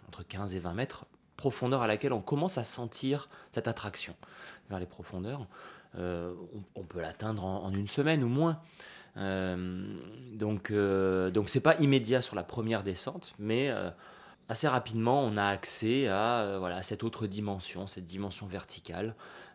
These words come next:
Euh, sur Terre, on est dans l'horizontalité, il faut monter vers les sommets pour aller dans la,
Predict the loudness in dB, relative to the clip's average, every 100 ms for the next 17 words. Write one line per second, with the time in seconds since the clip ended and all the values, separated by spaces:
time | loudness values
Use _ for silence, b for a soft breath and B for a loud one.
0 | -8 -6 -6 -6 -6 -6 0 6 6 6
1 | 2 2 2 4 2 0 -2 -4 -6 -6
2 | -6 -6 2 4 4 2 -2 -2 -2 0
3 | -2 0 -4 -4 -2 0 0 -2 -4 -4
4 | 0 0 0 -4